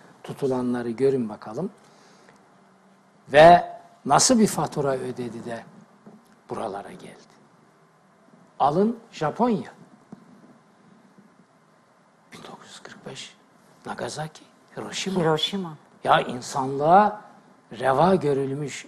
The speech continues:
Speaker 1: en büyük cinayetleri işlemiş adam.
Speaker 2: Hala acısını çekiyorlar. Ya.
Speaker 1: Faturalarını ödedi. Şimdi bakın. Bizde fatura ödeme yok.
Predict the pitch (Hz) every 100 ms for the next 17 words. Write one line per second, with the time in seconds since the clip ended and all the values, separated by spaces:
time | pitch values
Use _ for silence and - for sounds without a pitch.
0 | - - 370 214 175 - 156 143 135 131
1 | 120 - 135 202 - 131 107 - - 151
2 | 254 294 262 208 175 160 147 - 131 -
3 | 127 123 - - _ _ _ _ _ _
4 | _ _ 113 101 110 _ - 107 113 104
5 | 101 98 98 95 98 101 - 170 - _
6 | - _ _ _ _ _ _ _ _ _
7 | _ _ _ _ _ - - 107 101 98
8 | - 185 - _ _ _ _ _ - _
9 | _ _ _ _ _ _ _ _ _ _
10 | - 104 107 - - - 101 95 107 123
11 | 233 -